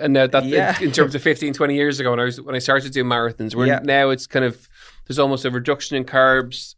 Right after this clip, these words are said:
Speaker 1: for the initial part of the week and then load a day before, a day and a half before.
Speaker 2: Yeah, like, I suppose your body is so well trained from the, the months of training that you've done of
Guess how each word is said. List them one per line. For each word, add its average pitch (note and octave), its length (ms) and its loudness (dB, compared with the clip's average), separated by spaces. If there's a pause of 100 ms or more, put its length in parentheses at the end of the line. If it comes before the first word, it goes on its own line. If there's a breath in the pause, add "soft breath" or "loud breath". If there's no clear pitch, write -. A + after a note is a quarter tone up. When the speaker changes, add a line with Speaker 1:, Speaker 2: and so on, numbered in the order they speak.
(100)
Speaker 1:
for - 120 -12
the C3+ 120 -2
initial D#3 280 -4
part F3 280 -4
of F3 40 -14
the F#3 80 -6
week A3 280 -8
and D#3 80 -8
then C3 180 -4
load B2+ 380 0 (100)
a A#2+ 80 -6
day A#2+ 240 0
before, A2+ 440 -6
a A2 40 -6
day A#2 140 -4
and A2+ 80 -4
a A2 40 -6
half A2 200 -10
before. - 260 -4
Speaker 2:
Yeah, G#3 220 6
like, - 280 2
I - 180 0
suppose F3+ 200 2
your D3+ 140 2
body A3 240 4
is - 100 -2
so F#3+ 100 0
well D#3 200 2
trained A#2 480 0
from A2 340 0 (300)
the, A#2 320 0
the G2 160 -4
months A2 260 0
of G2 80 -8
training G#2+ 280 -2
that G2+ 100 -6
you've G#2 160 -12
done G2 340 -2 (320)
of G#2 460 -2